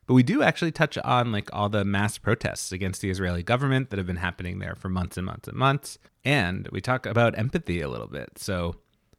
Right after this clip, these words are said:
I actually think that's really fitting. Anna, I'm sorry that your episode got mixed with my super serious social media rant. Also, I've said this to you privately, but I'll say again, I hope you and your family over there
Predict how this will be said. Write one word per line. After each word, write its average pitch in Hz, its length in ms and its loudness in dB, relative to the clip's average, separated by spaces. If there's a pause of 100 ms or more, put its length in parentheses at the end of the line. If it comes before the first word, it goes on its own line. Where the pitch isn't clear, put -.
I 104 60 0
actually 123 200 2
think 113 160 0
that's - 220 -4
really 107 160 6
fitting. - 340 0 (600)
Anna, 123 420 4 (560)
I'm 143 220 4
sorry 107 340 6
that 101 160 2
your 104 160 2
episode 104 560 2 (280)
got 87 200 0
mixed 107 320 -2
with 107 160 -2
my 90 140 0
super 110 420 0
serious 101 500 0
social 98 380 -2
media 120 340 2
rant. 120 520 0 (420)
Also, 135 260 4
I've 110 140 6
said 101 140 0
this 98 140 -2
to 92 80 -2
you 85 40 -4
privately, 90 420 0
but 85 300 -4 (380)
I'll - 80 -6
say 98 160 0
again, 82 460 -2
I 85 220 -2
hope 92 280 -2
you 98 160 4
and 92 100 6
your 87 100 2
family 85 560 -2 (280)
over 87 460 -2 (580)
there 76 260 0